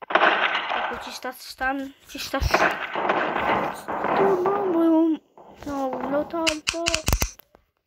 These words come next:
Cioè, raga, cosa volete fare? Prendere una scatola e buttarla addosso a un cactus?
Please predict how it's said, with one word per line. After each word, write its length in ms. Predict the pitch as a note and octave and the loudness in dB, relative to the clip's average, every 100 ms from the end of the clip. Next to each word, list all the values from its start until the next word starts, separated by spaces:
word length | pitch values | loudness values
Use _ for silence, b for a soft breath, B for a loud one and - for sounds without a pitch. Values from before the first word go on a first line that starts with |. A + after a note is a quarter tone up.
| - - - - _ _ - _ _ _ _ _ _ _ _ | -10 -6 -6 -6 _ _ -20 _ _ _ _ _ _ _ _
Cioè, 160 | B3+ | -2
raga, 260 | C4+ G#3 A3 | 0 0 -2
cosa 220 | B3+ B3 | -4 -2
volete 340 | B3+ B3+ C4 | -2 -2 -6
fare? 240 | - B3+ A3+ | -6 -4 -4
Prendere 320 | A#3+ B3 B3 | -2 -4 -4
una 120 | A#3+ | -14
scatola 520 | - - B3 B3 B3+ | -16 -10 -10 -8 -10
e 60 | B3 | -12
buttarla 440 | A#3+ - B3+ B3 | -14 -10 -8 -6
addosso 300 | A#3+ B3 - | -6 -8 -10
a 40 | B3 | -10
un 140 | A#3+ | -10
cactus? 640 | - B3+ B3 - G3+ - | -4 -2 -2 -8 -18 -18